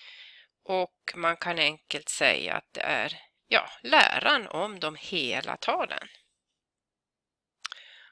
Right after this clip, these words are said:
Och i vanlig ordning så börjar vi med några begrepp som det är viktigt att känna till. Sådana begrepp som vi har stött på förut. Vi börjar med begreppet delbarhet. Vi vet att tolv är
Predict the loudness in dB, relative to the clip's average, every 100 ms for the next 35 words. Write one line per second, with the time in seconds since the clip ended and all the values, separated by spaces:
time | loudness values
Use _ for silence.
0 | -12 0 2 8 10 10 8 6 2 0
1 | -2 4 6 6 2 -2 0 0 -2 -8
2 | -2 2 4 6 4 2 _ -6 -4 -4
3 | -2 -2 -4 -6 -2 0 0 2 4 4
4 | 2 -8 -6 -6 -6 0 0 0 -4 -4
5 | -4 -4 -6 -6 -6 -6 -8 _ -12 -6
6 | -2 -2 -2 -6 -10 _ -10 -10 -14 _
7 | _ _ _ _ _ _ _ -20 -18 -18
8 | -20 _ 2 8 10 10 6 8 10 10
9 | 4 2 -2 -20 -20 -16 10 12 12 10
10 | 6 6 6 4 4 -6 -8 -10 _ _
11 | _ _ -20 -20 -20 -20 -20 _ _ _
12 | _ -20 _ 2 10 10 10 4 0 -4
13 | 0 2 4 2 0 4 4 4